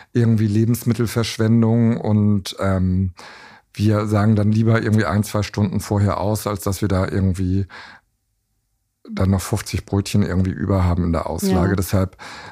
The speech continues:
Speaker 1: machen wir das ein bisschen anders und es bleibt na klar trotzdem immer was übrig, aber zum Beispiel im Hauptbahnhof arbeiten wir dann mit der Bahnhofsmission zusammen, die einen tollen Job dort machen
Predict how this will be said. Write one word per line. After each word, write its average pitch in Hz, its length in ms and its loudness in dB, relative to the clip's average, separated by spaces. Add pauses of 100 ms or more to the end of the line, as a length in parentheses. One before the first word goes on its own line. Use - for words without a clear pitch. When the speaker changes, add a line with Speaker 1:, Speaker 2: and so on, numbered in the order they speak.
(120)
Speaker 1:
machen 107 300 4
wir 95 60 2
das 95 160 0
ein 104 80 2
bisschen 92 260 -2
anders 110 460 2
und 98 160 -2
es - 100 -10
bleibt 113 260 -2
na 110 60 2
klar 95 220 -4
trotzdem 117 440 -2
immer 110 220 2
was 107 180 -2
übrig, 107 480 -2
aber 95 140 -2
zum 98 140 -2
Beispiel 98 260 -4
im 90 100 -2
Hauptbahnhof 95 600 -4 (400)
arbeiten 92 320 0
wir 95 80 0
dann 92 100 2
mit 92 100 2
der 92 100 0
Bahnhofsmission 98 960 0
zusammen, 92 500 0
die 90 80 -4
einen 90 100 0
tollen 95 320 2
Job - 260 -4
dort 101 300 -2
machen 98 380 0